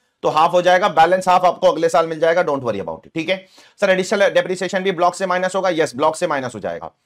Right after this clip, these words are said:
क्योंकि वो भी एक डेप्रिसिएशन है। सर, एडिशनल डेप्रिसिएशन प्रिंटिंग करने वालों को मिलेगा? यस, प्रिंटिंग करने वालों को मिलेगा, printing and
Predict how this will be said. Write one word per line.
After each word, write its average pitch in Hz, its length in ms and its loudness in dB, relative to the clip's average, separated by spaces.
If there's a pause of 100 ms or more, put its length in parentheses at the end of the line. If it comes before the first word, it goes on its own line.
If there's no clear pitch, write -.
(260)
क्योंकि 156 160 -4
वो 160 140 -2
भी 175 80 0
एक 170 140 -2
डेप्रिसिएशन 123 500 -8
है। 80 140 -16 (540)
सर, 202 120 2
एडिशनल 202 320 0
डेप्रिसिएशन 196 480 0
प्रिंटिंग 185 360 -6
करने 185 220 2
वालों 185 200 4
को 190 100 -4
मिलेगा? 196 220 0
यस, 160 240 0
प्रिंटिंग 185 420 -4
करने 196 180 0
वालों 190 220 2
को 190 100 -4
मिलेगा, 190 320 -2
printing 180 380 -2
and 185 120 0